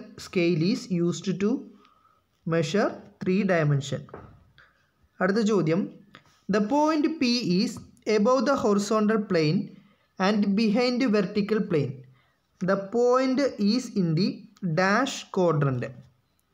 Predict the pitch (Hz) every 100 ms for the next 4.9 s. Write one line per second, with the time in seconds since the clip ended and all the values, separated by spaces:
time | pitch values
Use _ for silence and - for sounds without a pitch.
0 | - _ _ _ _ _ - 214 240 220
1 | 247 330 - - 185 180 180 185 240 233
2 | 196 196 170 151 277 - - - - 202
3 | 202 240 240 214 180 170 175 190 170 156
4 | 151 - - - - - _ -